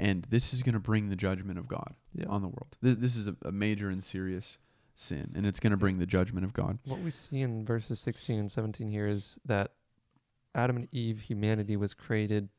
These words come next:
Speaker 2: to be relationally in dependence to, with God. They are dependent upon him. He created us to be that way. And what kind of happens, very generally speaking,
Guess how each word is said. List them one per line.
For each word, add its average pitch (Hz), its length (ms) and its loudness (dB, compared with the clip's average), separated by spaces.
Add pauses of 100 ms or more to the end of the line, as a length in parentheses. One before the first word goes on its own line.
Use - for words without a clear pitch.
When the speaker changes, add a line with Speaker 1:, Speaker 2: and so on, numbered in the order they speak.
(580)
Speaker 2:
to - 120 -6
be 107 220 -2
relationally 107 1000 0 (520)
in 120 160 -4
dependence - 1000 0 (800)
to, 120 220 -4
with 101 220 -4
God. - 420 -8 (100)
They 113 140 2
are 107 80 2
dependent 110 560 0
upon 101 400 -2
him. 104 180 -4
He 110 140 -4
created 104 480 2
us 95 160 -2
to - 80 -12
be 78 140 -4
that 143 120 -4
way. 135 300 -8 (100)
And 117 120 -2
what 110 180 2
kind 113 160 -2
of 104 80 0
happens, 110 640 2 (680)
very 120 480 6
generally 107 420 2
speaking, 101 640 -4